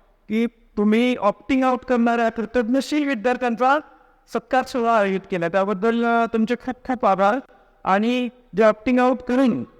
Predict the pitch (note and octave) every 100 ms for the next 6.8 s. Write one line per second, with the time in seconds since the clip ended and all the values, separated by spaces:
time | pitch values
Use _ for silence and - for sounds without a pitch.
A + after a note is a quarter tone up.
0 | _ _ _ G#3 A#3 B3+ C4 C4 - _
1 | _ - A#3+ - - - A#3+ A3+ - G3
2 | F#3+ E3+ A3+ A#3+ C4 A#3 A#3+ A#3 A#3 A3+
3 | A3+ A#3 A#3 - F#3+ G3 A#3+ B3+ C#4 B3+
4 | A#3 A#3+ A3 A3 A3 G3 F#3 G3+ _ _
5 | - F#3 G#3 A#3 A#3 - B3 A#3+ A#3+ A#3+
6 | A3+ B3+ B3+ A#3+ A#3+ A#3+ A#3+ A#3+